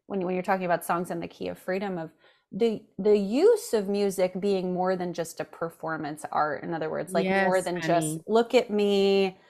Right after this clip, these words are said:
Speaker 1: I have a great
Speaker 2: Oh,
Speaker 1: voice."
Speaker 2: right,
Speaker 1: Yeah.
Speaker 2: exactly, yeah.
Speaker 1: But that it's like, there's a psychological, you know, uh,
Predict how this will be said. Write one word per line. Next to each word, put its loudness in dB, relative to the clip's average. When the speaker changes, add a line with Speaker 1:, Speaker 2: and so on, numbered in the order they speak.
Speaker 1:
I -4
have 2
a 2
great 2
Speaker 2:
Oh, 6
Speaker 1:
voice." 0
Speaker 2:
right, 6
Speaker 1:
Yeah. 6
Speaker 2:
exactly, 6
yeah. 4
Speaker 1:
But 8
that 8
it's 4
like, 4
there's 2
a 6
psychological, 2
you -6
know, -6
uh, -6